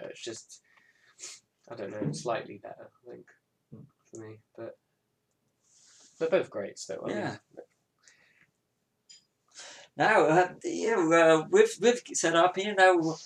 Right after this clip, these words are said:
Speaker 2: what's yours? This is something to, uh,
Speaker 1: Exactly,
Speaker 2: to,
Speaker 1: yeah.
Speaker 2: to debate, and it's, it's
Speaker 1: This is
Speaker 2: something
Speaker 1: where it
Speaker 2: which we
Speaker 1: gets interesting.
Speaker 2: yeah,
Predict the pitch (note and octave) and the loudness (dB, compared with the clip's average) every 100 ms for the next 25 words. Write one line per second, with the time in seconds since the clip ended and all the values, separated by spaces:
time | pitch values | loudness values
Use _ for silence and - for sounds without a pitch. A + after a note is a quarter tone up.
0 | - - - G3+ A#3+ G#3+ A3+ B3+ D3+ F3 | -20 -18 0 2 2 6 10 10 8 2
1 | F#3 G3 F#3+ D3 - - E3 E3+ B2 B2 | 0 -2 -4 -8 -8 0 2 4 2 2
2 | E3 E3 D#3 B2+ A2 _ _ _ _ _ | 6 6 4 -2 -10 _ _ _ _ _
3 | - D#3+ E3 E3 D3 C#3 D3+ - - - | 0 6 8 8 8 6 2 -2 -4 -4
4 | - - - - D#3+ - F3 D3+ E3 D#3 | -8 -8 -6 -2 0 2 2 4 4 4
5 | B2+ D#3 D3+ A#2+ - G#2 - - D3+ D3+ | 4 0 0 -6 -10 -16 -18 -8 -4 -4